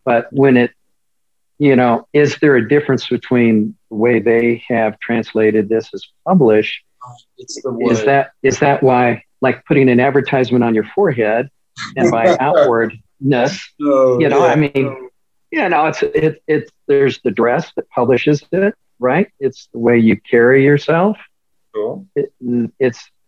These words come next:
Speaker 1: it doesn't have to be verbal, right?
Speaker 2: Yeah, that's right. The, the, um, ekra, like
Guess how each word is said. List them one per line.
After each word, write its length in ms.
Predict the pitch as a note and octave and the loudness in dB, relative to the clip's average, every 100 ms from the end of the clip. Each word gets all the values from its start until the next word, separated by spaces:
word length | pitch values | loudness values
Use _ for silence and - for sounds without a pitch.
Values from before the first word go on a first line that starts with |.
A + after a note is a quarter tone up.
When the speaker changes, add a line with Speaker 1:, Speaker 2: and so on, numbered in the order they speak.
| _ | _
Speaker 1:
it 260 | B2+ B2 - | -4 -4 -2
doesn't 280 | D3+ C#3 C#3+ | 0 0 2
have 180 | D3 - | 2 2
to 60 | A#2+ | 0
be 400 | B2 A#2 A2 - _ | 2 2 0 -4 _
verbal, 640 | G#2+ A#2+ F#3 B2+ G2 D#3+ - _ _ _ - - | -6 0 2 2 0 -2 -6 _ _ _ -20 -8
right? 360 | G#2+ - F3+ - - | -4 -2 -4 -6 -6
Speaker 2:
Yeah, 300 | F#3+ B2 F#2 - | -4 -2 -4 -4
that's 260 | C#3 C3+ D3 | -4 -2 -2
right. 260 | C#3 G#2 - _ - - _ _ | -2 -2 -6 _ -20 -20 _ _
The, 320 | D3 D#3 D3+ D3 | -6 -4 -4 -6
the, 280 | D#3 D3 | -6 -2
um, 440 | C#3+ C#3 B2+ B2+ B2+ - - _ E3+ | -2 -2 -4 -10 -16 -20 -20 _ -6
ekra, 680 | D#3 D#3 G3+ G3+ C#3 D3+ - | -6 -4 0 2 2 0 -2
like 280 | C3+ C3 | -2 -2